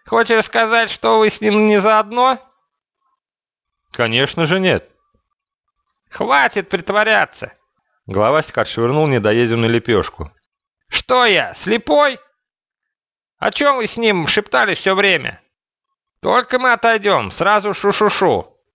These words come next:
Тимофей лезешь?" "Был у нас такой разговор",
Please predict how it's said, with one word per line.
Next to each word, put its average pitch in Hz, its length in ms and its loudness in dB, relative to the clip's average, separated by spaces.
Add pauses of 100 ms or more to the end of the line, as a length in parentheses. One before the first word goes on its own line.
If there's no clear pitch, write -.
(200)
Тимофей 226 540 0
лезешь?" 214 540 -2 (1160)
"Был 110 460 0
у 143 60 2
нас 170 200 0
такой 190 300 0
разговор", 170 640 0